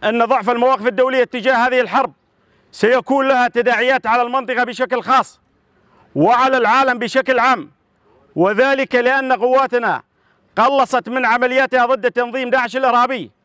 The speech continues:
وانشغلنا بهذه الحرب. وأخيرا أننا ندعو جميع الأحرار في سوريا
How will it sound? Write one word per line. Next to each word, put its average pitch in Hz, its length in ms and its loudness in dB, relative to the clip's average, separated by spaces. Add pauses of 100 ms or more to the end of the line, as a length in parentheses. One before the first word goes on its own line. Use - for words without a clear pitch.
(1500)
وانشغلنا 240 880 2
بهذه 247 460 0
الحرب. 226 380 -2 (540)
وأخيرا 226 760 0 (300)
أننا 254 500 0
ندعو 240 220 0
جميع 240 380 0
الأحرار 240 520 0
في 226 140 -12
سوريا 254 480 -2